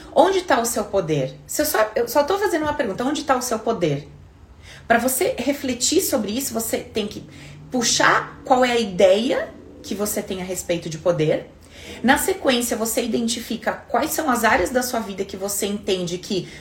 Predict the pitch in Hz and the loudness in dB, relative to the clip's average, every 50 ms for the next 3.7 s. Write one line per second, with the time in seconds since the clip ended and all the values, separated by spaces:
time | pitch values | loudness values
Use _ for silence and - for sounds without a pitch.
0 | - - - 208 214 - 247 220 240 247 247 254 247 277 277 349 349 - - 240 | -12 -6 -2 0 2 4 4 4 4 4 2 2 2 2 0 -2 -4 -4 -4 -2
1 | 208 226 220 208 220 - 214 185 - - 214 196 170 180 202 233 - - - - | 0 0 0 0 0 -2 -2 -4 -2 0 -2 0 2 2 2 2 2 -2 0 2
2 | 220 202 190 180 175 175 180 185 170 170 180 160 156 165 160 175 262 330 - - | 4 4 4 4 2 0 0 -2 0 0 0 0 0 2 2 2 2 0 -2 -8
3 | - - - - - - - - - - 262 311 403 | -18 -20 -20 -20 -20 -20 -20 -2 4 6 6 6 6